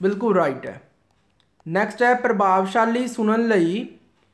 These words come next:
ਇਹ ਸੂਰਤ ਪੂਰੀ ਹੋਣੀ ਚਾਹੀਦੀ ਹੈ ਕਿ, ਆਪਸ਼ਨ ਨੰਬਰ ਤਿੰਨ, ਜੋ ਸੁਣਿਆ ਜਾਵੇ ਉਸ ਨੂੰ ਪੂਰੀ ਤਰ੍ਹਾਂ ਸਮਝਿਆ ਜਾਵੇ। ਪ੍ਰਭਾਵਸ਼ਾਲੀ ਸੁਣਨ ਲਈ ਇਹ ਸੂਰਤ ਪੂਰੀ ਹੋਣੀ ਚਾਹੀਦੀ ਹੈ ਕਿ ਜੋ ਸੁਣਿਆ ਜਾਵੇ ਉਸ ਨੂੰ ਪੂਰੀ ਤਰ੍ਹਾਂ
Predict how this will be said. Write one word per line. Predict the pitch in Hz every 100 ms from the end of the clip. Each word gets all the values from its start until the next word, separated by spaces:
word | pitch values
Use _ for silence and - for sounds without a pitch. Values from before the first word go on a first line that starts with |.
| _ _ _ _ _
ਇਹ | 214 226 254 285
ਸੂਰਤ | 285 233 233 233
ਪੂਰੀ | - 233 240 285
ਹੋਣੀ | 262 247 240
ਚਾਹੀਦੀ | 240 240 277 294 247
ਹੈ | 226
ਕਿ, | 220 185 208 269 - _ _ _ 190
ਆਪਸ਼ਨ | 208 202 240
ਨੰਬਰ | 240 233
ਤਿੰਨ, | 226 240 233 156
ਜੋ | 156 208
ਸੁਣਿਆ | 202 202 202 233
ਜਾਵੇ | 226 220 240
ਉਸ | 240 247
ਨੂੰ | 247
ਪੂਰੀ | 247 285 330
ਤਰ੍ਹਾਂ | 302 233
ਸਮਝਿਆ | 214 208 214 190
ਜਾਵੇ। | 156 127 - _ _ _ _ -
ਪ੍ਰਭਾਵਸ਼ਾਲੀ | 190 175 170 180 180 202 214 233
ਸੁਣਨ | - 196 202 226 233
ਲਈ | 202 190
ਇਹ | 208 196 190 208
ਸੂਰਤ | 208 190 202 196
ਪੂਰੀ | - 196 233 262
ਹੋਣੀ | 233 226
ਚਾਹੀਦੀ | 220 220 226 233 226
ਹੈ | 214 208 - - _
ਕਿ | - 226
ਜੋ | 214 220
ਸੁਣਿਆ | 208 185 202 247
ਜਾਵੇ | 240 240 240 247 240 - -
ਉਸ | 214 214
ਨੂੰ | 208
ਪੂਰੀ | 202 190 175
ਤਰ੍ਹਾਂ | 175 170 208